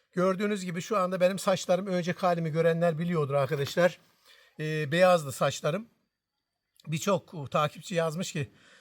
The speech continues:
e, "Şahin abi doğallıktan bahsediyorsun ama saçlarına boya sürüyorsun." diye yorum yazmışlar. Değerli takipçilerimiz, saçlarımızda boya yok. Gene doğal.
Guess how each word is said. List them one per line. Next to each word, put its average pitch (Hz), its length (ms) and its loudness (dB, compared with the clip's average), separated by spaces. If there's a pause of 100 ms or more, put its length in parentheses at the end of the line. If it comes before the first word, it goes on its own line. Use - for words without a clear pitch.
(160)
e, 151 260 -4
"Şahin 165 280 2
abi 151 240 0
doğallıktan 175 580 2
bahsediyorsun 160 580 -2
ama 196 260 0 (280)
saçlarına 185 600 0
boya 170 200 0
sürüyorsun." 147 540 -6
diye 156 120 0
yorum 170 300 -2
yazmışlar. 147 560 -2 (680)
Değerli 170 220 2
takipçilerimiz, 147 520 -2
saçlarımızda 170 680 -2
boya 165 200 -2
yok. 147 220 -4
Gene 160 260 2
doğal. 147 320 0